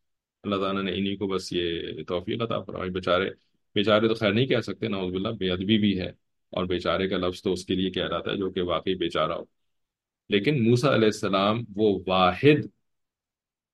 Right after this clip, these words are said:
नबी थे कि जो बात नहीं कर सकते थे, राइट? जो हक लाते थे, जिनकी जुबान के अंदर लुकनत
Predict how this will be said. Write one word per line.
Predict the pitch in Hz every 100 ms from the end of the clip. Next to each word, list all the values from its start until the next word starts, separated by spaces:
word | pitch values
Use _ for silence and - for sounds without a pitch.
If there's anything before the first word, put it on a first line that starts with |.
| _
नबी | 95 92 95 107 113
थे | 110 - 85 78 -
कि | _ _ _ _ -
जो | 107 107
बात | 92 90 92 92
नहीं | 90
कर | 85
सकते | - - - -
थे, | - 90 _ _ _ _ _ _ _ _ _ _ _ _ _ -
राइट? | 113 170 -
जो | 101 101 -
हक | 113
लाते | 101 87 87 101
थे, | 90 76 76 - _ _ _ _ _ _
जिनकी | 98 110 104 117
जुबान | 98 95 104 107
के | 98
अंदर | 98 113
लुकनत | 101 104 104 110